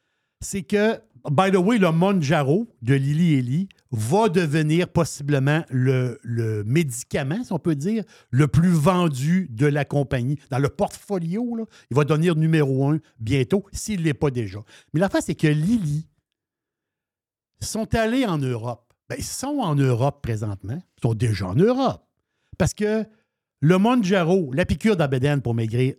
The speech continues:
l'affaire, c'est qu'en Europe, c'était accepté. Tu sais, sur, sur le marché européen. L'agent de F D A européenne. Mais l'affaire, c'est que ça passe pas sur les assurances.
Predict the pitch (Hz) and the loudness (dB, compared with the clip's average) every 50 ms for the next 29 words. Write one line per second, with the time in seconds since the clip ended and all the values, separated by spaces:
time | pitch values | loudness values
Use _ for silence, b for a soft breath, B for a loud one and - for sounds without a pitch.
0 | _ _ - 139 139 - 247 240 - 175 139 - 151 156 - - 170 202 208 208 | _ _ -2 -2 0 0 0 0 0 -4 -2 0 0 0 2 2 2 4 4 4
1 | 185 165 180 233 277 277 - - - 160 147 - - 196 160 139 - - 160 135 | 4 2 2 0 -2 -4 -6 -6 -6 -4 -4 -2 -2 -2 -2 -2 -4 -6 -8 -10
2 | - - - 139 - _ _ _ _ _ _ - 151 - - 113 - - 135 131 | -4 -4 -4 -4 -4 _ _ _ _ _ _ -8 -8 -8 -10 -12 -8 -4 -2 0
3 | 127 131 139 123 - - 160 147 131 123 127 - - 120 110 110 110 120 B B | 0 2 0 0 -2 0 0 2 2 0 0 -2 -4 -4 -4 -6 -8 -8 B B
4 | B B 127 131 131 180 180 151 156 - _ - 254 202 180 143 143 139 127 147 | B B -2 -2 0 0 0 0 -2 -4 _ -4 -4 -4 -2 -4 -6 -6 -4 -2
5 | 185 185 180 180 185 185 196 202 190 b b b - 160 160 139 165 156 - 139 | 0 0 0 0 0 -2 -2 -4 -6 b b b 0 0 2 2 0 0 0 -2
6 | 127 120 117 117 113 107 95 87 82 _ _ _ _ _ _ _ _ _ _ _ | -2 0 -2 -2 -4 -6 -8 -10 -16 _ _ _ _ _ _ _ _ _ _ _
7 | _ _ _ _ _ _ _ _ _ _ _ _ _ _ _ - 131 135 147 139 | _ _ _ _ _ _ _ _ _ _ _ _ _ _ _ 0 2 2 2 2
8 | - 226 247 269 - - 135 - 156 151 156 160 - _ _ _ _ _ _ _ | 0 -2 -2 -2 -4 -6 -6 -4 -2 -2 -2 -4 -8 _ _ _ _ _ _ _
9 | _ _ _ _ _ _ _ - - - - 156 139 - - 151 147 143 131 - | _ _ _ _ _ _ _ -16 -12 -8 -6 -6 -4 -2 0 2 2 2 0 -2
10 | - _ - 156 175 151 - - 123 113 117 110 104 110 113 - - - 117 107 | -4 _ 2 2 2 0 -2 -4 -4 -2 -2 -2 0 0 -2 0 -2 -2 -2 -2
11 | 113 123 113 - - - - - - - - | -2 -4 -6 -8 -14 -20 -20 -20 -20 -20 -20